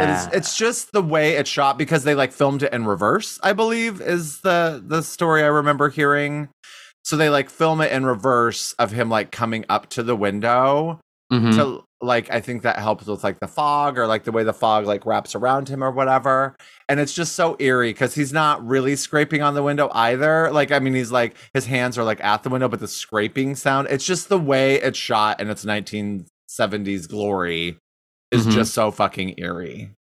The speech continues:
Speaker 1: Yeah.
Speaker 2: So good. That's
Speaker 1: Yeah,
Speaker 2: the s-,
Speaker 1: it
Speaker 2: the only thing I really remember from it too.
Speaker 1: Yeah. That, <sighs> that sequence, yeah, everyone that sees it, it sticks with you.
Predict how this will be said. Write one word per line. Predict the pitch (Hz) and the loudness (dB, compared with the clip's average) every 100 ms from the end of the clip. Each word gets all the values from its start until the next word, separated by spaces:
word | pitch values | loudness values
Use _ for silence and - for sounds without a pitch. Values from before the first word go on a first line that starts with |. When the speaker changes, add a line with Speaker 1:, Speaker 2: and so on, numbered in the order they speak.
| _ _ _ _ _ _ - | _ _ _ _ _ _ -10
Speaker 1:
Yeah. | 101 95 | -6 -4
Speaker 2:
So | 90 95 | 0 -2
good. | 78 67 - - _ | -2 -12 -14 -20 _
That's | 143 147 | -2 0
Speaker 1:
Yeah, | 160 | 0
Speaker 2:
the | |
s-, | 143 | 2
Speaker 1:
it | 165 120 | 0 2
Speaker 2:
the | 135 | 0
only | 139 135 | 0 0
thing | 123 110 | -2 -2
I | 101 | -2
really | 92 92 87 | -2 -2 -4
remember | 85 82 | -4 -6
from | 82 82 73 | -6 -6 -8
it | 78 | -8
too. | - - - | -8 -10 -12
Speaker 1:
Yeah. | - 143 143 110 - - _ _ _ _ _ - 147 | -4 0 2 0 -2 -14 _ _ _ _ _ -12 -2
That, | 147 156 175 170 - _ _ _ _ | 0 4 2 0 -12 _ _ _ _
<sighs> | - - - - - _ _ _ | -4 -4 -4 -10 -16 _ _ _
that | 135 131 | -4 -2
sequence, | 156 147 139 131 - - | -4 0 0 -2 -4 -4
yeah, | 117 90 | 0 0
everyone | 117 120 123 120 | 0 0 2 0
that | 110 | -2
sees | - 113 104 | -2 -4 -2
it, | 104 | -4
it | |
sticks | 98 - 113 - | -4 -4 -4 -4
with | 104 101 - | -4 -4 -2
you. | 107 101 | -2 -2